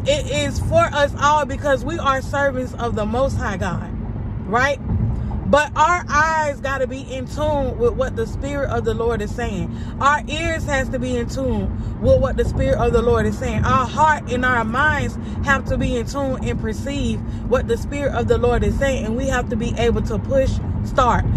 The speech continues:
Like my car. Thank you, Holy Spirit. When I get in my car, I don't have to take the key and, and turn the igni-, ignition, right? All I have to do is push the button and it starts up.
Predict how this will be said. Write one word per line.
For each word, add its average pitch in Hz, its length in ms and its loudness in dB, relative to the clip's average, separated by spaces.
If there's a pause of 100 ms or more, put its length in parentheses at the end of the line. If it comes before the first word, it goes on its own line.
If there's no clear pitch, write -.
(200)
Like 254 240 2
my 254 180 2
car. 233 360 2
Thank 269 260 0
you, 277 80 0
Holy 240 220 2
Spirit. 196 340 0
When - 1160 -2
I 294 120 4
get 339 200 -4
in 320 80 -2
my 208 160 4
car, 339 440 2 (1000)
I 277 100 4
don't 339 200 0
have 311 260 4
to 277 120 -2
take 294 320 0
the 247 80 4
key 233 480 -2 (560)
and, 254 180 0 (400)
and 254 160 0
turn 294 360 2
the 254 140 2
igni-, 233 480 0
ignition, - 1300 2
right? 247 320 2 (340)
All 320 220 4
I 320 80 -4
have 311 240 -2
to 285 100 -4
do 254 220 0
is 226 100 2
push 302 300 -2
the 254 120 2
button 247 420 2
and 240 160 -2
it 233 100 -2
starts 254 400 0
up. 233 180 0